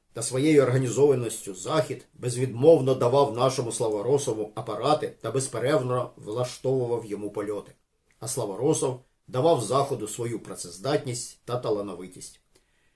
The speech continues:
Без коштів і зв'язків Славоросов був би в нас одним із численних безробітних авіаторів. Нехай нещасний випадок зі Славоросовим, що схвилював нас,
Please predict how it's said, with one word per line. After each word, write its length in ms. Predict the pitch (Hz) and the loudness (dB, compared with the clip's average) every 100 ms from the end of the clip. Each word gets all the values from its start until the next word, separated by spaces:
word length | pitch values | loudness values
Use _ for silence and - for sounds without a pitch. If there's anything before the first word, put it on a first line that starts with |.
| _ _ | _ _
Без 220 | 135 156 | 2 2
коштів 400 | - 190 - 127 | 6 6 6 0
і 60 | 117 | -2
зв'язків 600 | 104 120 - 165 120 - - | 0 -2 -2 -2 -2 -4 -8
Славоросов 800 | - 127 131 139 170 - 92 | 0 2 4 4 4 2 -2
був 340 | 85 104 170 123 | -4 2 2 4
би 140 | 120 | 2
в 80 | 98 | 2
нас 440 | 117 165 151 - _ | 2 2 2 -4 _
одним 500 | 123 123 123 165 143 - | -2 -2 2 2 2 -2
із 140 | 123 | -6
численних 640 | - 110 127 156 147 117 98 | -4 -4 2 2 4 2 0
безробітних 640 | 110 107 101 135 131 113 | -2 -2 -6 -6 -6 -4
авіаторів. 640 | 107 101 104 104 90 90 - _ _ _ _ 117 | -4 -4 -6 -8 -10 -14 -16 _ _ _ _ -2
Нехай 340 | 139 170 165 | 0 4 4
нещасний 560 | 156 - 156 - 135 127 | 4 4 2 2 2 0
випадок 500 | 160 131 123 120 - 120 | 0 2 0 -2 -8 -14
зі 240 | 110 131 | -4 -2
Славоросовим, 800 | 131 113 98 110 113 127 95 87 _ _ _ | 0 -2 -2 0 0 0 -4 -6 _ _ _
що 180 | - | -4
схвилював 500 | 123 131 127 127 107 | -2 2 4 4 2
нас, 380 | 104 151 156 - | 2 2 0 -4